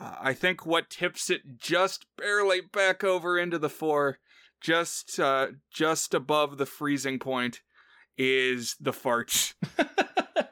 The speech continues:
Those are big for me. It's like,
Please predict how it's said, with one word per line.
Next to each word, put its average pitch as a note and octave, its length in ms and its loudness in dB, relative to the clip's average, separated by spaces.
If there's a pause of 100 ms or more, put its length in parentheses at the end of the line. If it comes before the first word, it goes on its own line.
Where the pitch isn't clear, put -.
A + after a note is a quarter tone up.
(1600)
Those G#3+ 240 2
are G#3+ 80 4
big E3+ 280 2
for E3+ 120 -2
me. D3+ 240 2 (300)
It's - 120 -8
like, E3+ 240 2